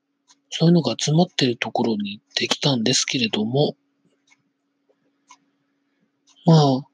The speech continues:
人は多かったですね。あんまり、今日は遠出する人がそんなにいない人たちが近場でみたいな感じだったんでしょうか。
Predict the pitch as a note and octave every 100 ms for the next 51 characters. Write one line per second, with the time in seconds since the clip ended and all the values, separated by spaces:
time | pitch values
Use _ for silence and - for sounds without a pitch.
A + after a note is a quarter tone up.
0 | _ - - G3 G3+ G3+ G3+ A3 - D3+
1 | C#3+ A#2+ A#2 - B2+ C#3+ D#3+ - _ _
2 | _ - - _ _ _ _ _ _ _
3 | _ _ _ _ _ _ _ D#3+ E3 E3+
4 | E3+ E3+ - - _ - - G#3+ D3 -
5 | - F3 F#3 - F#3+ G3 G#3 D3+ - C#3+
6 | C#3 C#3+ C#3+ D3 - - D3+ D3+ E3+ E3+
7 | F3+ F3 F#3+ F3 D3 - - F#3 F3+ -
8 | _ _ _ - - - D#3 D3+ D3+ F3+
9 | C#3 B2+ A2+ A2 - C3 B2 B2+ D3+ -
10 | C#3 A2 - - A2+ - A#2